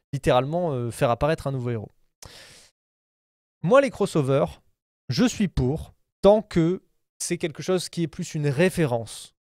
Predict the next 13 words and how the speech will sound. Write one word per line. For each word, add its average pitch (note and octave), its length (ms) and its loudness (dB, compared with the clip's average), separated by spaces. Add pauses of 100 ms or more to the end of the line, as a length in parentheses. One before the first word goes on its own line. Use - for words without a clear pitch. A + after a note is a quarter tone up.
(160)
que D#3 60 6
réellement D3 500 2
un B2+ 80 -4
crossover C3+ 520 -2
à A#2+ 80 -2
part A#2 200 -4
entière. A2 360 -12
Genre, C3+ 180 2
avoir F3+ 240 6
le F#3+ 100 4
personnage E3 500 2
en C#3 100 0
entier, E3+ 480 0